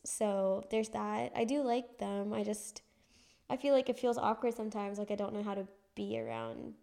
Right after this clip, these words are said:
children. And I also have, like, no concept of age and maturity and, like,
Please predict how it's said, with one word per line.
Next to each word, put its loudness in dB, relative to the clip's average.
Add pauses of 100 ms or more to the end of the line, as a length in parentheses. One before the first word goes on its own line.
children. -4
And -2
I -4
also -2
have, 0
like, -2
no -2
concept -6 (480)
of -4
age 2
and -6
maturity -2
and, -6
like, -10